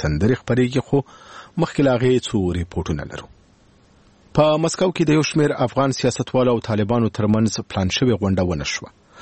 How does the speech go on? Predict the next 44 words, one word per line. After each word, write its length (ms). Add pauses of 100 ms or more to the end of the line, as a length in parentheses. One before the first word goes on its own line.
(380)
دواړو 300
لورو 240
د 80
سې 220
شنبې 300
په 80
ورځ 200
د 140
روسیې 220
او 120
د 100
افغانستان 480
ترمنځ 320
د 100
سل 120 (100)
کلونو 280
ډیپلوماټیکو 600
اړیکو 240
په 100
مناسبت 400
غونډه 300
کې 140
برخه 220
اخیستې 380
وه 100 (500)
او 120
بیا 220
ژمنه 320
شوې 180
وه 120
چې 140
د 140
چهارشنبې 460
په 100
ورځ 200
به 100
د 100
افغانستان 440
د 120
سولې 260
پر 160
لارو 240
چارو 280
خبرې 260